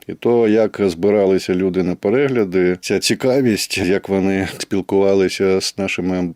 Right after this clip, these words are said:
кіноамбасадорами, до числа котрих в першу чергу входить Ахтем Сеїтаблаєв.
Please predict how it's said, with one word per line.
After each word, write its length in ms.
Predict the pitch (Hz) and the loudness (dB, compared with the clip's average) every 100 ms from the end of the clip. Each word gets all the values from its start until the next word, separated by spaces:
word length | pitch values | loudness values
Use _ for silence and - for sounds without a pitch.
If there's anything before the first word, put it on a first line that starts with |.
| - | -8
кіноамбасадорами, 1040 | 98 95 90 90 - 92 139 135 117 98 | -6 -2 -2 -4 -4 -2 0 2 0 -2
до 140 | 90 | -4
числа 320 | 90 87 - | -8 -8 -6
котрих 500 | 87 92 - 87 - - | -6 -6 -8 -12 -12 -20
в 40 | |
першу 320 | - 90 - | -8 -6 -6
чергу 340 | - 95 85 82 | -6 -6 -6 -8
входить 460 | - 85 80 - - | -8 -8 -8 -10 -12
Ахтем 300 | - 127 131 | -8 -4 -4
Сеїтаблаєв. 640 | - 113 - 113 92 92 | -6 -10 -10 -6 -4 -6